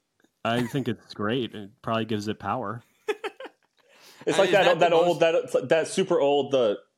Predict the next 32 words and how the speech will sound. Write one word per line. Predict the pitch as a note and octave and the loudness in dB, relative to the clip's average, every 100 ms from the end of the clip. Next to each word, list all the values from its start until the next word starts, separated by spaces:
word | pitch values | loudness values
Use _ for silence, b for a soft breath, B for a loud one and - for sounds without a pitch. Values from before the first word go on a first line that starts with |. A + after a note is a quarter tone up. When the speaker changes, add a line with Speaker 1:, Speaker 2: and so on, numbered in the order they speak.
| _ | _
Speaker 2:
the | A2+ | -6
cave | - - B2 C3 A#2+ | -4 0 2 2 0
with, | A#2 | -2
like, | - | -2
the | A#2+ | 0
w-, | A#2 G2+ G#2+ A#2+ G#2+ | -2 -2 -4 -4 0
the | G#2+ | 0
whittled | G2 A#2 A2+ A2 | 2 0 -2 -4
piece | B2+ - | -8 -4
of | A2 | -2
wood | G#2 A2 A2 | -2 -4 -6
to | G#2+ | -12
sort | - A2+ G2+ G#2+ | -8 -6 -4 -6
of | - | -2
have | G#2 G2+ | -2 -2
figure. | G#2 G2+ A#2 B2+ _ _ _ - | -8 -6 -4 -6 _ _ _ -18
Speaker 3:
<laughs> | - | -8
Speaker 2:
It's | G3+ D#3+ | -6 0
like, | F3 G3 | 2 4
Speaker 3:
Yeah. | C#3+ | 4
Speaker 2:
yeah, | D#3 | 2
people | F#3 F3+ | 2 2
Speaker 1:
It's | E3+ | 2
like, | |
Speaker 2:
definitely | E3+ C3+ B2+ | 0 0 0
got | A2+ G#2+ | 2 0
Speaker 1:
oh, | A#2 | 0
Speaker 2:
off | A#2+ - | -4 -6
of | A2+ | -10
Speaker 1:
yeah. | G#2 | -10
Speaker 2:
that | - | -10
thing. | G#2 G#2 | -16 -16